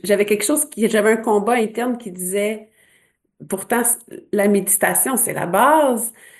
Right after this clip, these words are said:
mais t'as raison, sans avoir une bonne alimentation, c'est difficile d'aller dans ces espaces de méditation aussi. C'est dommage que,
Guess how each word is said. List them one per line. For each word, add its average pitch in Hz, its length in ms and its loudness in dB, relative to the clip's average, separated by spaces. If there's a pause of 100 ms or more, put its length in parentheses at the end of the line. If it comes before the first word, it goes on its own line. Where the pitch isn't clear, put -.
(220)
mais 185 140 0
t'as 202 120 4
raison, 233 540 4
sans 214 420 0
avoir 190 360 -4
une 190 220 -8
bonne 202 220 0
alimentation, 185 720 -6
c'est 190 200 -6
difficile 226 720 -6
d'aller 175 300 -4
dans 175 140 -4
ces 180 200 -8
espaces 190 360 -6
de 185 80 -2
méditation 180 720 -6
aussi. 247 500 -10 (880)
C'est - 200 -6
dommage 214 480 2
que, 180 640 2